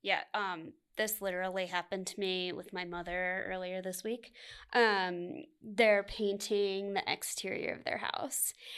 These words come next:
And so since I work with color all the time, guess who was volunteered <laughs> to pick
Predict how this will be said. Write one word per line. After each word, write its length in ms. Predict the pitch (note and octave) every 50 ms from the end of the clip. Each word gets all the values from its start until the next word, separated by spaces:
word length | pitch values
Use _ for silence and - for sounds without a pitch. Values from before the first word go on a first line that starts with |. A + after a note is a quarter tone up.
| - - - -
And 220 | - G#3+ G#3 G3+ G3
so 280 | - - G#3 G3 G3 G3
since 380 | - - G#3 G3 G3+ G3+ - - -
I 200 | G3+ G3 G3+ G#3+
work 320 | G#3 G#3 A3 A#3+ A3+ -
with 160 | D#4+ E4 -
color 480 | - - E4 G4+ A4 G4 C4+ A3 G3+ G3
all 220 | - G3 G3 G3
the 100 | F#3 F#3+
time, 640 | F#3+ - G3+ F#3+ F#3 G3 G3+ A3+ B3+ C#4+ C#4 C4+ B3
guess 300 | A3 G#3+ G#3 G#3 - - -
who 120 | B3 A#3
was 200 | A3+ A#3 A3 G#3
volunteered 840 | G3+ G#3+ G#3+ A3+ A#3 A#3+ B3 B3 - C4+ C4 C4+ C#4 C#4 C4+ C#4+ - - - - - -
<laughs> 240 | - - - -
to 200 | - - B3 G3+ F#3+
pick 380 | - - - F4 F4 - -